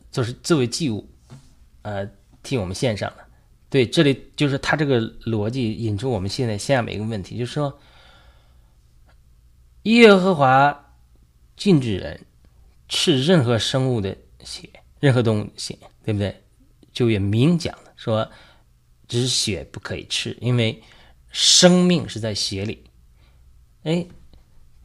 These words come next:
这个我为什么刚才讲那个两个犹太人的辩论的故事呢？就他的逻辑就是说，哦，因为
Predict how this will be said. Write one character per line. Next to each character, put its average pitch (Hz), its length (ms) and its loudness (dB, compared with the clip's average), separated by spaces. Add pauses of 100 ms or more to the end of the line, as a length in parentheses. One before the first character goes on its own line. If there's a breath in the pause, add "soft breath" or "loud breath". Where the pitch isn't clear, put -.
(260)
这 - 120 -14
个 113 580 0 (120)
我 123 220 -2
为 143 120 2
什 123 80 2
么 123 80 0
刚 117 140 0
才 123 100 0
讲 95 220 -4
那 107 60 -4
个 107 120 -4
两 95 160 -6
个 101 120 -6
犹 101 120 -6
太 107 200 -6
人 92 320 -6
的 98 80 -8
辩 104 260 -4
论 98 140 -8
的 87 100 -14
故 104 160 -18
事 - 160 -18
呢？ - 60 -20 (580)
就 151 80 -6
他 - 240 2
的 196 80 8
逻 117 160 4
辑 117 140 0
就 107 100 -2
是 104 60 -4
说， 113 160 -4
哦， 123 180 2
因 135 140 0
为 123 340 -2